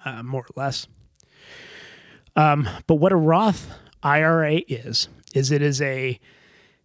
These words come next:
quote unquote retirement account, um, that allows you to put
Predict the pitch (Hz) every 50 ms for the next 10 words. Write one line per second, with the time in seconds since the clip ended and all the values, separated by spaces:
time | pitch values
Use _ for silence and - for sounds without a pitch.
0 | _ _ _ _ _ _ - - 220 247 247 240 196 - - 180 180 165 170 143
1 | - - - - 160 147 135 123 117 113 120 120 - - 139 117 120 139 - -
2 | - - - _ _ _ _ 143 135 135 127 131 127 131 147 135 151 143 143 139
3 | 147 156 170 175 165 - 160 165 165 156 143 - - - 156 143 -